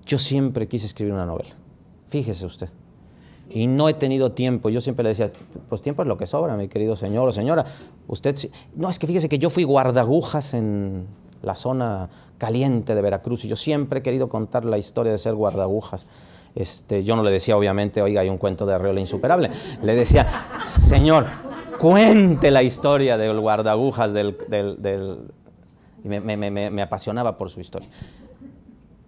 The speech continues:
Todo mundo tenemos una novela dentro. Lo que está diciendo esta, es, es, es, lo que están diciendo estas personas, y hoy la gente que, en lugar de que sea una novela, porque ¿por qué demonios va a ser una novela?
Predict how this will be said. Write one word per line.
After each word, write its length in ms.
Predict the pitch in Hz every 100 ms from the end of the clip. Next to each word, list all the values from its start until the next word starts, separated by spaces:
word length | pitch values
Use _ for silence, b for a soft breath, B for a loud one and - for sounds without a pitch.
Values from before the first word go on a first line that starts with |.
| _ _ _ _ - _ _ _ _ _ _ - _ _ -
Todo 220 | - 202
mundo 300 | 190 180 190
tenemos 320 | 165 165 175 170
una 140 | 175
novela 280 | 156 160 180
dentro. 280 | 247 - 110
Lo 100 | 104
que 60 |
está 120 | -
diciendo 340 | 170 175 170 165
esta, 280 | 147 147 -
es, 220 | 143 143
es, 160 | 151 143
es, 200 | 147 143
lo 120 | 139 131
que 60 |
están 160 | 135 175
diciendo 180 | 175 175
estas 180 | 160
personas, 400 | - 131 151 160 139
y 160 | 131
hoy 220 | 143 185 -
la 100 | 123
gente 300 | 143 139 156
que, 220 | 127 127 - - - - -
en 160 | 127 131
lugar 300 | 139 156 190
de 100 | 165
que 80 | 127
sea 120 | 160
una 120 | 165
novela, 340 | 151 175 180
porque 220 | 127 120 -
¿por 180 | 113
qué 120 | 110 147
demonios 280 | 156 151
va 60 | 135
a 40 |
ser 120 | 139 135
una 140 | 139
novela? 400 | 135 139 131 92